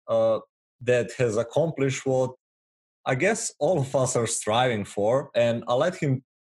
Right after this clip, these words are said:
talk a bit more about that. So please help me in welcoming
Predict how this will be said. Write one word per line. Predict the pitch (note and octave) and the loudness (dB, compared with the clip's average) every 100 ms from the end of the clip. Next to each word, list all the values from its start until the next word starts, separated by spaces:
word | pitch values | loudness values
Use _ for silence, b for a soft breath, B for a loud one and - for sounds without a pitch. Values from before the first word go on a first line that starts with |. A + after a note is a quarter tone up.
| - | -4
talk | C3+ C3 | -2 0
a | |
bit | B2 B2+ | 0 -2
more | B2 B2 | 0 0
about | A2 A#2 A2 | 2 0 2
that. | A2+ C3 C3+ b b _ | 0 0 -4 b b _
So | - C3+ B2+ B2 | -4 0 0 -2
please | C3+ D3 C3+ | 0 0 0
help | - C3+ B2 | 0 -2 0
me | C3+ | 0
in | B2+ | 2
welcoming | C3 B2 B2 B2 B2 A#2+ | 0 0 0 0 0 -2